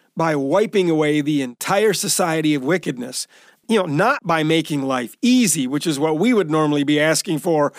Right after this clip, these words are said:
when we wanted rest. Now, it seems Lamech was hoping the curse of the ground would somehow be removed through Noah. Well, that will happen, apparently in the millennium, but it sure didn't happen as a result of the flood.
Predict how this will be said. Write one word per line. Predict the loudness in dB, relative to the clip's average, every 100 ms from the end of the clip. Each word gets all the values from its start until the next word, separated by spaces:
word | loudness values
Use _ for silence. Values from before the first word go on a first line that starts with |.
| -16 -6
when | 0 2
we | 2
wanted | 2 2 0 -2
rest. | 0 0 0 -4 -8 -12 -20 -20 _
Now, | -2 0
it | -2
seems | -2 2 4 4 2
Lamech | 0 -2 0 -2 -8 -20 _ _ _ -20 -8
was | -4 -4
hoping | -2 -2 0 0 0
the | -2
curse | -2 -2 -2
of | -6
the |
ground | -4 -2 -2 -2 -2
would | -2
somehow | 0 0 0 0
be | -2
removed | 0 0 2 2 4 2 -2
through | -4 0
Noah. | 2 0 -2 -8 -18 _ _ _ _ -20 -20 _ _
Well, | 0 0 0
that | -2 0 0 0
will | 2 2 4
happen, | 2 0 0 -4 -6 -10
apparently | -18 -12 -2 -2 0 0 2
in |
the | 2
millennium, | 2 2 2 0 -6 -18 _ _ -20 _
but | -6
it | -6
sure | -4 0 2 4
didn't | 2 0
happen | 0 0 0 -2
as | -2
a | -2
result | 0 0 -2
of | -2 -8
the | -10
flood. | -4 -2 -2 -4